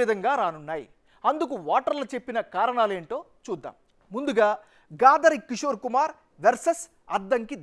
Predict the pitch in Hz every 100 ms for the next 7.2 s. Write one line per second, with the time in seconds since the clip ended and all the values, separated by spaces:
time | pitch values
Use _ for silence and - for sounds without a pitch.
0 | 170 185 175 - 120 _ _ _ 214 339
1 | 302 254 320 277 226 226 247 277 - _
2 | - 220 220 214 208 185 156 147 160 175
3 | 151 _ _ - 294 330 170 269 320 302
4 | - 269 254 247 202 160 196 208 226 196
5 | 226 202 269 - - _ 240 320 320 -
6 | 285 262 269 214 165 185 175 220 208 -
7 | 214 285